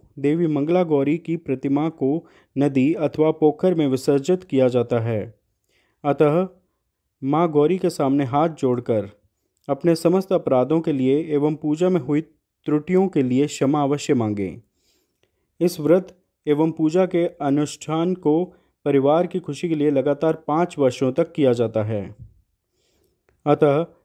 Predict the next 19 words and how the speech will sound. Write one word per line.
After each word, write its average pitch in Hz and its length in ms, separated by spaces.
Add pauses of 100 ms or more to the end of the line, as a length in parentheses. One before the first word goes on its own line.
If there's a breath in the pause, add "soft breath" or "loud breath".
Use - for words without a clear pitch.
(120)
इस 139 220
मंगला 170 320
गौरी 175 260
व्रत 139 280
को 151 160
नियमानुसार 170 640
करने 143 280
से 143 160
प्रत्येक 170 520 (260)
व्रती 147 280
के 165 200
वैवाहिक 135 500
जीवन 135 280
में 131 180
सुख 165 400
की 180 120
बढ़ोतरी 131 440
होती 123 300
है 110 180